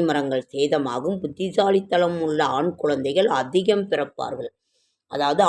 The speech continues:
ஆனி மாதத்தினோட பலன்கள். இது வந்து இன்-, இப்பொழுது நடக்கின்ற வைகாசி மாதத்தினோட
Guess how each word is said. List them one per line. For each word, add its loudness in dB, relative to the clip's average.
ஆனி 6
மாதத்தினோட 0
பலன்கள். -6
இது 0
வந்து 4
இன்-, 0
இப்பொழுது -4
நடக்கின்ற -2
வைகாசி 2
மாதத்தினோட -2